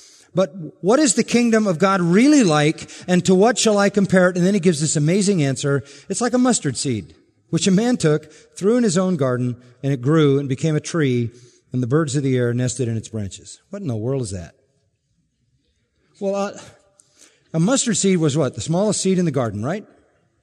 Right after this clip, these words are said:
Of all the seeds. And out of that smallest seed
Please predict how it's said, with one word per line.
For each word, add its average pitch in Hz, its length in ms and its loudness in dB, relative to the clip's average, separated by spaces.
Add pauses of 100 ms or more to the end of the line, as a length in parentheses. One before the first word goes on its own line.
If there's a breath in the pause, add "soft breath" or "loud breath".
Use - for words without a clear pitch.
Of 107 100 -8
all 147 140 -2
the 156 60 -4
seeds. - 440 -14 (460)
And 120 100 -6
out 170 140 0
of 214 60 2
that 175 180 0
smallest 170 400 -2
seed 131 300 -2